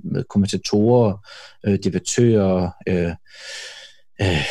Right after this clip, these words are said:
hvad hedder det, intellektuelle og så videre, hvor der i højere grad har været, øhm, har været, hvad hedder det, øh,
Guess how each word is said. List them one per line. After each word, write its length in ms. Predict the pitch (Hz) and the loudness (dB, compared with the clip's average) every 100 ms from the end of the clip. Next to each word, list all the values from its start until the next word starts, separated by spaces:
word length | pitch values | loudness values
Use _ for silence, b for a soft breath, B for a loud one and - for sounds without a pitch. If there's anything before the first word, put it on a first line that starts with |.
| B - | B -2
hvad 100 | 101 | 0
hedder 160 | 98 | 2
det, 100 | 92 | 2
intellektuelle 800 | 117 120 127 104 - - 107 95 92 | 4 4 4 2 2 2 2 2 0
og 100 | 104 | -2
så 80 | 101 | 0
videre, 440 | 95 98 107 107 98 - 101 | 2 2 4 2 -2 -8 0
hvor 220 | 120 117 | 2 4
der 140 | 104 | 2
i 100 | 101 | 0
højere 300 | 101 127 156 | 2 2 2
grad 240 | 135 117 98 | 2 2 2
har 160 | 92 | 0
været, 420 | 92 95 90 92 - | 0 2 2 0 0
øhm, 380 | 98 90 85 85 - - - - - - - - - - - b b b - - | 0 2 2 0 -6 -20 -20 -20 -20 -20 -20 -20 -20 -20 -20 b b b -18 -4
har 140 | 110 | 0
været, 240 | 101 95 | 2 2
hvad 100 | 90 | 2
hedder 240 | 87 98 90 | 0 0 0
det, 360 | 95 92 90 | 2 2 2
øh, 100 | 85 | 0